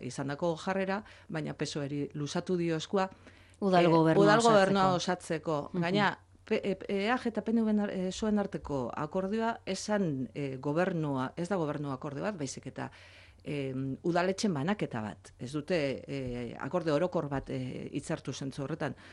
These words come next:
Speaker 1: Orduan, bueno, gaur irratian entzun dut Urtasun eta, bueno, e, bere diskurtsoa zan, e, ba, bueno, alde batetik eskertzen zuen E H Bildurena, esaten zuen baita ere, ba, aldaketa bat i-, izan da,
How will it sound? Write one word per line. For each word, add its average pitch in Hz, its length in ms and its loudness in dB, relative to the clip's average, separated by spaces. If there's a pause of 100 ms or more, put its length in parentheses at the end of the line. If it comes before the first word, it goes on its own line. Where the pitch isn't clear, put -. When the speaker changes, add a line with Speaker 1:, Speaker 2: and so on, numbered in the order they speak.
(380)
Speaker 1:
Orduan, 185 460 4 (420)
bueno, 165 260 0
gaur 190 160 6
irratian 196 480 4
entzun 208 300 2
dut 202 420 4
Urtasun 202 440 4
eta, 170 180 0
bueno, 170 360 4
e, 151 320 2
bere 175 200 4
diskurtsoa 202 680 2
zan, 175 640 4
e, 123 1200 -4 (580)
ba, 139 220 -2
bueno, 151 260 -2
alde 156 160 0
batetik 160 320 -2
eskertzen 143 400 -4
zuen 139 240 -2
E 139 60 -2
H 143 200 -2
Bildurena, 190 540 0
esaten 165 260 -6
zuen 147 180 -10
baita 143 220 -6
ere, 160 100 -4
ba, 147 180 -2
aldaketa 147 440 -2
bat 139 240 -2
i-, 139 280 -4
izan 208 420 0
da, 202 260 -2